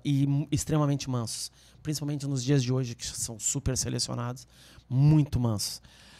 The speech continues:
Ah, e uma coisa que é aficionante mesmo, assim, sabe, é, é apaixonante,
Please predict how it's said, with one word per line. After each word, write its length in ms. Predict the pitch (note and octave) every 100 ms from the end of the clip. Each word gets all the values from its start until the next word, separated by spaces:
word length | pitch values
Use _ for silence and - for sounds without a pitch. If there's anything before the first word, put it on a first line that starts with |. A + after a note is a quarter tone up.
| - - -
Ah, 360 | C#3 C#3 C#3 - _ _ _ _ _ _ _ - _ _ -
e 320 | E3+ F#3 F#3 - _ _ _ -
uma 340 | - C#3+ D3+
coisa 260 | D3 F3 D#3+
que 160 | - E3
é 40 |
aficionante 960 | F3+ - F#3 - - D#3 C#3+ C#3+ - C#3+
mesmo, 480 | C3+ D3 C3+ B2 A#2+
assim, 200 | A#2 B2+
sabe, 320 | - B2 B2+
é, 240 | B2+ B2+ -
é 200 | A#2+ A#2
apaixonante, 720 | - D3 - D#3 C3 A#2